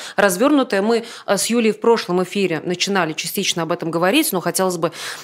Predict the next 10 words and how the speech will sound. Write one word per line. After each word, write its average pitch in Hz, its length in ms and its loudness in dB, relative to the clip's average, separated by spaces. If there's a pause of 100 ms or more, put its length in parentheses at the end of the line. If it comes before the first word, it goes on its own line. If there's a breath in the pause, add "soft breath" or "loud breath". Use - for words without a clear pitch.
уже 185 240 2
после 226 360 2
выхода 160 320 -2
статьи 180 480 0 (680 soft breath)
обсудить 196 380 0
подробнее. 220 520 6
И 254 120 0
статья 240 320 4
эта - 100 -2
называется 202 540 4